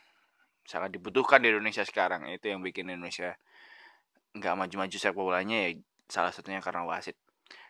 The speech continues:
Dan yang paling mulia, wah, yang paling top itu adalah cita-citaku, eh, menjadi ketua P S S I. Kenapa ketua P S S I? Kemarin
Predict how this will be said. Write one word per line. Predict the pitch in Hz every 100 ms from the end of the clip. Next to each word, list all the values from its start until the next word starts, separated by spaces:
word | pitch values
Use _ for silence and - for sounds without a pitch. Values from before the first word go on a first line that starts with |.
| -
Dan | 151 170 185
yang | 147 139
paling | 143 143 143
mulia, | 147 170 156 123 151
wah, | 104 98
yang | 85 104
paling | 110 117 120 -
top | 143 -
itu | - 131
adalah | 131 139
cita-citaku, | 143 127 123 123 151 151 147 143 87
eh, | 92
menjadi | 110 117 113 131 135 127
ketua | 127 123
P | 120 120
S | 123
S | 117
I. | 123 117
Kenapa | 117 147 185 - 107 113
ketua | 120 139 -
P | 139
S | 131
S | 135 - -
I? | 170 110 113 156 165 _ _ _ _ _ _ - - - - - - - - - _ _ _ _ _ _ _ _ _ _ -
Kemarin | 170 170 190 220 208